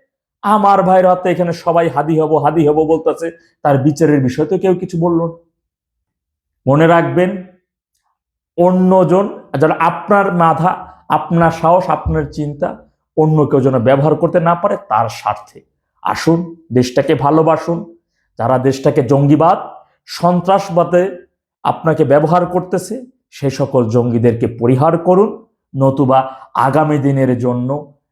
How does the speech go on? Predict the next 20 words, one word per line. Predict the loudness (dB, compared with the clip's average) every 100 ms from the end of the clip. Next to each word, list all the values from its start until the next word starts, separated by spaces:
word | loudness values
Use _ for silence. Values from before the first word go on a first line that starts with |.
| -8
যে | -6
বিপদ | 0 0 2 2 2
আসতেছে, | 0 -2 -6 -4
সেই | -4 -4
বিপদের | -4 -4 -2 -2 -4
জন্য | -4 -4 -8 -10 _ _ _ _ _ -8 -8 -12 _ _
কিভাবে | 2 2 4 2
মোকাবেলা | 2 2 2 2 2
করবেন, | 0 0 -2 -4 -12 _ _
সেই | -2 0
বিপদে | 0 0 2
আপনার | 0 0 0
যে | 0
ক্ষতি | 0 -2 0
হবে, | -2 -2
তার | -2 -2 0
দায় | 0 0 -4 -16 _ -6
আপনাকেই | -6 -2 -2 0 -2 -4
নিতে | -6 -8
হবে। | -8 -8